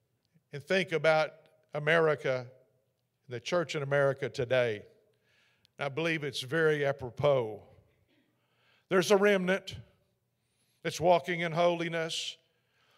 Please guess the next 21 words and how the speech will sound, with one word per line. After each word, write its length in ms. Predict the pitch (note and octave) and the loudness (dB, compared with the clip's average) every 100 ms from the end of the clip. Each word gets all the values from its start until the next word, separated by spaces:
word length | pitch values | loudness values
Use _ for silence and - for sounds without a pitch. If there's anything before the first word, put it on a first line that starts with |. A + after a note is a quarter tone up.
| _ | _
but 160 | C#3+ F#3 | -2 0
we 160 | F3+ F#3+ | 2 6
all 360 | A3 A3 G#3+ | 8 8 8
need 260 | G3 F#3+ F3+ | 4 0 0
to 80 | F#3 | 2
look 180 | G3 | 2
in 80 | F#3+ | 0
the 80 | F3 | 0
mirror. 460 | F3 F#3 F3+ D#3 C3+ E3+ | 2 4 4 4 0 -2
Instead 300 | G3 - G#3 | 0 4 4
of 140 | D3+ | 2
blaming 640 | D3 G3 A3+ A#3 G#3+ G3 G3 | 2 2 4 2 0 0 4
other 260 | F#3+ F#3+ | 2 2
people, 600 | E3 A3+ A3+ - D#3+ D#3+ D#3+ - | 0 2 2 2 2 2 0 -2
we 160 | G3+ G3+ | 0 0
need 180 | G#3+ | 0
to 80 | F#3+ | 0
look 240 | F#3 G#3+ G#3 | 2 2 0
in 80 | |
the 120 | F#3+ F#3+ | -2 0
mirror 420 | G#3 G#3+ G3+ | 2 4 4